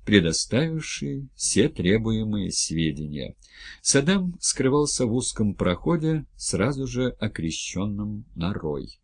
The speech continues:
Он не оказал ни малейшего сопротивления при аресте, выглядел смертельно усталым и больным человеком, а не зловещим кровавым диктатором.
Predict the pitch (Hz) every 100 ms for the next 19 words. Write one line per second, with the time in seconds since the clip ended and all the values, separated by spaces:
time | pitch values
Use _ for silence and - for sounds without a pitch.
0 | _ _ _ - - _ _ - 190 170
1 | 131 123 113 123 117 113 104 98 98 -
2 | 98 - 98 98 92 95 87 131 156 156
3 | - 113 135 120 98 85 82 - - 80
4 | 78 - 87 117 160 151 120 117 - 98
5 | 92 90 - 87 85 78 82 - - 143
6 | 160 156 - 120 92 82 80 90 147 -
7 | 101 80 78 87 85 82 78 - - -
8 | - - 160 120 90 82 107 160 - 156
9 | 151 - 90 82 82 123 131 123 - 82
10 | 110 - 76 71 - 50 -